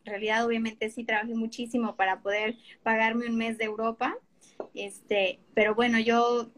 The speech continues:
la verdad es que aproveché todo lo que se me otorgaba, me daban beneficios y me empujaba, me aventaba sin miedo.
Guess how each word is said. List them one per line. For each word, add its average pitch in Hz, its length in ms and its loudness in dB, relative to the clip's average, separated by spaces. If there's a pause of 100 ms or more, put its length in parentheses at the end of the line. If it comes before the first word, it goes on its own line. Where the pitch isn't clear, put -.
(220)
la 220 140 0
verdad 220 240 2
es 240 100 -4
que 240 100 -4
aproveché 214 640 -4
todo 247 360 -2
lo 240 100 -6
que 233 100 -14
se 220 140 -10
me 202 160 -6
otorgaba, 226 580 2
me 226 140 2
daban 220 380 -2
beneficios 226 720 -4
y 220 100 -2
me 202 100 -12
empujaba, 247 540 4
me 269 120 0
aventaba 226 440 -4
sin 233 240 0
miedo. 262 420 0